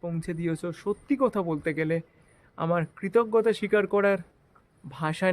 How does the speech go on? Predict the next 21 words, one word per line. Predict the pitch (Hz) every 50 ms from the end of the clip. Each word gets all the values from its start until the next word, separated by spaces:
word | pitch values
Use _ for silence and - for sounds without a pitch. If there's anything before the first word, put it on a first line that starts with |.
| 180
নেই। | 180 175 185 180 - - - _ _ - _ _ _ - _ - _ _ -
এবং | - 170 175 190 202 202 190 170 - - - - _ _ _ _ _ _ _ _ _ _ _ - - -
অনেকের | 190 220 214 262 254 220 -
জন্য | 254 247 247 247 254
একটা | - - 240 - - -
ছোট্ট | - - 285 247 - _ - - 294 269 247
মেসেজ | 233 233 220 - - 240 233 233 240 220 202
আমার | 196 202 214 208 202 -
তরফ | 185 180 175 165 - - 175
থেকে, | 165 156 170 170 170 165 - - - _ _ _ _ _ _ _ _ _ _ _ _ -
যে | 175 151 139 202 240 254 208
জিনিসটাকে | 214 208 208 202 - - - 202 185 175 196 185 175 170
ভালোবেসে | 160 160 175 190 208 233 214 - 208 185 -
করছো, | 165 160 151 - - 175 170 170 170 - _ - - - - - _ -
সেই | - 202 196 208 220 196
জিনিসটার | 202 208 196 185 - - 208 190 180 170
প্রতি | 185 180 170 190 175 165
যদি | 175 165 - - - _ _ - - 160 160
অনেস্ট | 165 175 185 185 - - - - -
থাকো, | 151 143 - 160 151 147 - _ _ _ _ _ _ _ _ _ _ _ _ -
তাহলে | 170 170 156 165 185 180 165